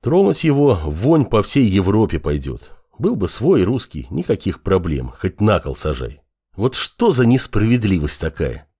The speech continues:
Хорошо, Азарий, будем считать, что меня тут не было, и я ничего не видел. Ты со своим дружком голубых кровей живи, как раньше жил. Только гей-парады не устраивай. Какие парады? Не понял Келарь. Потом узнаешь,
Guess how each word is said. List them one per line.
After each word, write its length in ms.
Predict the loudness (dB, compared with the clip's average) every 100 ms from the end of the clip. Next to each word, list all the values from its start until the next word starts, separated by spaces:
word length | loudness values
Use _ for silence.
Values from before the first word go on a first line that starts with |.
| _ _ _
Хорошо, 560 | 0 2 2 2 2
Азарий, 540 | 4 2 2 2 0 -6 -20 -20 -6
будем 240 | 0 0
считать, 340 | 0 0 0 0
что 160 | 0
меня 240 | 2 2 0
тут 220 | -4 0
не 160 | 0
было, 260 | 2 0 0
и 140 | 0
я 240 | 0 2 2
ничего 580 | 2 0 -2 -2 0 0
не 160 | -2
видел. 380 | -4 -6 -10 -16 -20 -20 -14
Ты 140 | -12
со 140 | -8 -6
своим 320 | -2 -2 0
дружком 440 | -2 -2 -2 -4
голубых 460 | 0 0 2 0 -2
кровей 320 | -4 -2 -4
живи, 400 | -2 -2 -2 -6
как 300 | -4 -4 -2
раньше 420 | -2 0 0 -4
жил. 280 | -6 -8 -12 _ _ _ -10
Только 300 | -8 -6 -6
гей-парады 680 | 0 -2 0 2 2 0
не 120 | -2 -4
устраивай. 540 | -4 -6 -6 -8 -16 _ _ _ _
Какие 320 | -14 -4 0 2
парады? 460 | 2 0 -2 -8 _ _
Не 140 | -6
понял 320 | -2 0 0 -2
Келарь. 480 | -4 -4 -4 -12 _ _ _ _ -4
Потом 380 | -2 -2 -2
узнаешь, 460 | -4 -6 -8 -10